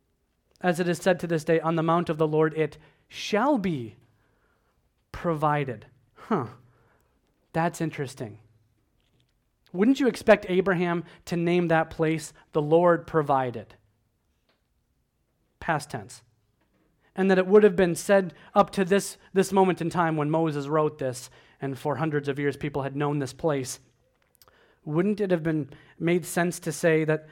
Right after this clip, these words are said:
on the mount of, mount of the Lord it was provided? But it doesn't.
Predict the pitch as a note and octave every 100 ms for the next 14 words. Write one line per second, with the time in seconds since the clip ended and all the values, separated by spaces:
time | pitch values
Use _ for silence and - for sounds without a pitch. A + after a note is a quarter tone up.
0 | - - F#3+ F#3 F3 F3+ F3+ F3+ D#3 D#3
1 | - F3 F3 F3 E3+ D#3 D#3 D#3+ D3+ C3+
2 | A#2+ C3 D3+ F3 F#3 - - _ _ _
3 | _ _ - - D3 D3 F3 G3 F#3+ _
4 | _ _ _ _ _ _ _ _ _ _
5 | _ _ _ _ _ _ D3+ C#3+ D3 C#3+
6 | D#3+ A#3 D3+ A2 -